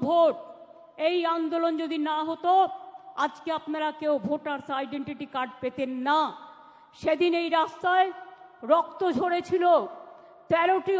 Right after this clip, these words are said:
অমূল্য প্রাণ তাদের জীবন দিয়ে গণতন্ত্রকে জিতিয়ে গিয়েছিল। আজকের যারা ছাত্র যৌবন, তারা জেনে রাখুন, অনেক সংগ্রাম পেরিয়ে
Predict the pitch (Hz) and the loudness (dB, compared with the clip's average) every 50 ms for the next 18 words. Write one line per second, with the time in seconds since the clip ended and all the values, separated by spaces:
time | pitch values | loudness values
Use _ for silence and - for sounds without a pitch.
0 | 349 349 349 370 370 359 320 330 370 359 359 359 339 349 359 370 370 349 302 220 | 2 2 2 4 2 4 4 4 4 2 2 2 2 4 4 4 4 2 0 -4
1 | - - - - - - - - - 330 339 311 381 370 359 285 226 - 330 359 | -10 -14 -16 -20 -20 -20 -10 -2 0 0 2 2 2 0 0 -2 -2 0 2 4
2 | 359 370 370 370 359 359 359 392 392 370 359 330 254 - - - - - - - | 6 6 4 4 4 2 2 2 2 4 2 0 0 0 -6 -14 -18 -20 -20 -20
3 | - - - 208 - 320 349 370 370 370 381 381 370 359 339 359 370 370 359 370 | -20 -20 -18 4 6 6 6 6 4 2 0 0 0 0 -2 -6 -8 -6 -6 -6
4 | 254 254 349 370 - 359 381 381 370 302 339 381 392 370 - 359 392 370 370 370 | -2 0 -2 0 2 0 0 0 0 -2 -2 -2 -2 -2 -2 -2 2 4 4 4
5 | 320 214 - - - - - - - - - - - - - 359 - 359 - - | 4 2 -2 -10 -16 -18 -20 -20 -20 -20 -20 -16 -8 2 4 4 4 2 -2 -6
6 | 415 403 294 254 370 370 370 370 370 370 - 381 370 370 - - 370 370 - 359 | -6 -6 -2 0 2 4 4 4 2 0 -2 -2 -2 -2 -2 -2 -2 0 4 4
7 | 359 359 359 359 359 359 349 330 294 - - - - - - - - - - - | 4 4 8 8 8 8 8 6 2 -4 -8 -10 -14 -16 -16 -18 -20 -20 -4 0
8 | 320 330 349 359 370 330 240 320 349 349 370 370 370 370 359 359 370 370 359 311 | 4 4 6 6 4 4 2 0 2 2 4 4 4 2 4 4 4 4 4 2
9 | 240 - - - - - - - - - - - 277 320 349 370 370 - - - | 0 -4 -10 -14 -16 -20 -20 -20 -20 -10 0 4 4 6 6 4 2 0 -4 0
10 | - 370 359 370 359 370 370 370 370 359 370 370 359 370 370 370 359 349 | 2 4 4 4 4 4 4 4 4 2 -2 -2 0 2 2 2 2 0